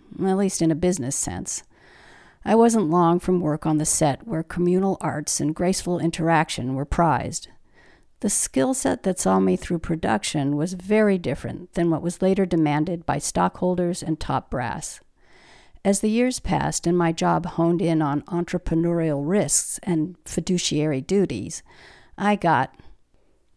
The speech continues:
"The word cooties keeps coming to mind, and while I know it's childish, it does describe a lack of rectitude that continues to make me itchy and feel in need of a good scrub." During that less than lousy period,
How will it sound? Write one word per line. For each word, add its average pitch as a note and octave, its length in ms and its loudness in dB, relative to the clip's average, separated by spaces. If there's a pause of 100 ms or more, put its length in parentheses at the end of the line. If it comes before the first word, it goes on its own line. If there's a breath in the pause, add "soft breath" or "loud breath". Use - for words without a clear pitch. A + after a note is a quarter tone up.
(300)
"The A#3+ 140 2
word E4 320 0
cooties G3+ 560 0
keeps - 240 -2
coming D#3 280 2
to - 80 -2
mind, F#3 340 -2
and F#3 80 2
while G3+ 120 2
I F#3+ 340 2
know C4 220 4
it's - 180 -2
childish, D#3+ 800 0 (600 soft breath)
it G#3+ 180 0
does A3+ 260 2
describe E3+ 640 2
a E3 80 0
lack D#3+ 320 2
of E3+ 120 -4
rectitude D#3+ 800 -2
that D3+ 140 0
continues A3+ 680 -2
to D3 100 0
make D#3 240 0
me D3+ 280 0
itchy - 540 -2
and F#3 260 -4
feel F#3+ 280 2
in D#3 120 4
need D#3 220 4
of D#3 100 -2
a D#3+ 60 -2
good C3+ 340 -6
scrub." F#3+ 600 -2 (1300 soft breath)
During C#4 240 6
that G3 200 4
less A#3 300 4
than D#3 240 2
lousy C#3 320 0
period, D#3 580 0